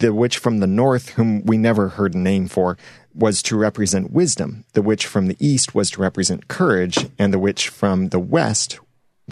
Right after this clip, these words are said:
who is Zelena, was supposed to represent innocence. So that, uh, Stanham comes from the east, where the witch from the east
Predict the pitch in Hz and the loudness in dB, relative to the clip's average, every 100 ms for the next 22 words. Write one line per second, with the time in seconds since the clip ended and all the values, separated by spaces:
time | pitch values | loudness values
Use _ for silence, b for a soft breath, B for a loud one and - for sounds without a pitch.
0 | - 113 98 92 - _ _ _ _ 113 | -2 0 2 -2 -6 _ _ _ _ 0
1 | 98 87 - - 92 139 196 104 98 - | 2 0 -4 -4 -2 2 2 0 -2 -10
2 | b b - 110 - 120 - - 208 214 | b b 0 0 0 -2 -4 -4 0 0
3 | - - 117 107 - 98 87 90 - _ | -2 -6 -2 -2 -2 -4 -4 -4 -6 _
4 | - 98 - - - - - _ _ _ | -4 -2 -2 -8 -10 -10 -12 _ _ _
5 | _ _ _ _ b b b b - 127 | _ _ _ _ b b b b -2 0
6 | 113 - _ _ - 113 123 120 - - | 0 -4 _ _ -20 -6 -4 -2 -6 -10
7 | - 113 101 98 - - - 143 139 113 | -4 -2 -2 -4 -8 -8 -2 0 0 -2
8 | - 123 113 - 113 104 95 _ - 175 | -2 -2 -2 -2 0 0 -2 _ -2 0
9 | 104 107 - - - _ _ _ _ _ | 0 -2 -6 -8 -12 _ _ _ _ _
10 | - 113 107 95 95 110 107 - - - | 0 2 2 0 0 0 0 -6 -6 -2
11 | 123 101 - 135 110 - - | 0 -2 -2 0 0 -2 -6